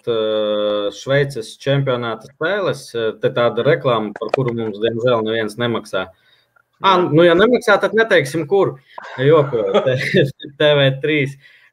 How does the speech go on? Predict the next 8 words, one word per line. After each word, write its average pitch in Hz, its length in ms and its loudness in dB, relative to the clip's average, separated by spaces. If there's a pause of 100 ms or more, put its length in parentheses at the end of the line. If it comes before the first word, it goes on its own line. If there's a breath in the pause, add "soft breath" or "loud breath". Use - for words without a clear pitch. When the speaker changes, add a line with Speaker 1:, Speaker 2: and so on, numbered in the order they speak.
(120)
Speaker 1:
Eh, 123 540 0 (720)
nesanāca 170 580 -4
pagaidām 165 500 0
redzēt 160 380 0
pilnas 170 360 -4
spēles, 196 440 -2
bet, 147 300 -4
eh, 156 220 0